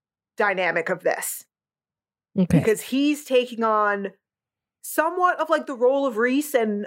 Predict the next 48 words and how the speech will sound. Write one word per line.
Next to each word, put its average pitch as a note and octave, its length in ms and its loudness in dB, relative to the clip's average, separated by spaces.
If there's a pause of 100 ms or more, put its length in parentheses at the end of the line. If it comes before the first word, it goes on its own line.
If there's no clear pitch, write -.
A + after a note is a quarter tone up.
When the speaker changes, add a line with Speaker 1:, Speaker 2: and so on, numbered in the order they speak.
Speaker 1:
a G#3+ 40 0
little G#3+ 240 0
bit A3+ 280 0
of G#3 180 -2
their G#3 220 2
older G#3 340 2
brother, G3+ 380 2
Francis, A3+ 880 -2 (180)
Speaker 2:
Mm-hmm. F3+ 220 6
Speaker 1:
who G#3 80 6
was C4+ 240 2
part C4 180 0
of A#3 80 0
the G#3 60 0
main G#3+ 180 2
cast, A3 300 0
but F#3 80 -6
he A#3+ 160 0
was B3 120 0
in G3+ 140 0
military G3+ 420 0
school, E3+ 320 0
like, E3 220 -2
far G3 240 2
away, F#3+ 300 2
so G3+ 160 -4
he F3+ 80 -8
wouldn't G#3 280 0
actually G3 300 0
be E3+ 140 -6
home G3+ 420 -2
that E3 220 0
much. - 360 -6 (400)
But G#3 380 -2
on C#4+ 200 2
the A#3 60 0
show, G#3 540 0 (160)
those G3+ 160 0
kids A#3+ 260 -2
were G3+ 120 2
disgusting. G3 800 -2 (500)
Like, G#3+ 200 0
Lois A#3 440 0
was B3+ 180 -4
surrounded G#3+ 580 0
by G#3+ 200 2
boys, F#3+ 420 0
and F#3+ 160 -2